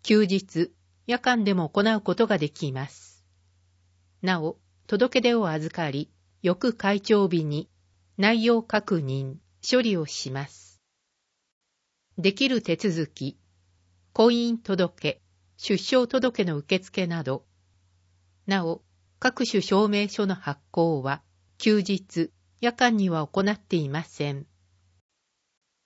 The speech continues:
休日受付窓口、戸籍の届け出。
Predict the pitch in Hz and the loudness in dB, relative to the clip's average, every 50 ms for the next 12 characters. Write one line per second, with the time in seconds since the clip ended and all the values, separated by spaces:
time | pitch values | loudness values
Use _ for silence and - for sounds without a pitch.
0 | _ _ - - 240 247 254 214 240 247 - - 226 220 208 208 - 226 226 - | _ _ -4 0 0 2 2 2 0 -2 -2 -2 -2 -2 -2 -2 -2 -4 -4 -4
1 | - - 226 214 202 196 185 196 196 180 165 139 _ _ - 139 139 - _ _ | -2 0 0 2 2 0 0 0 0 0 -2 -4 _ _ -8 -8 -8 -8 _ _
2 | _ _ _ _ _ _ _ _ _ _ _ _ _ _ - 196 - - - - | _ _ _ _ _ _ _ _ _ _ _ _ _ _ -6 -6 -2 -2 -4 -2
3 | - 220 226 214 - - 156 160 180 180 - 156 135 127 139 139 _ | 0 0 0 0 2 0 -2 -2 -2 -2 -2 -4 -2 -2 -4 -6 _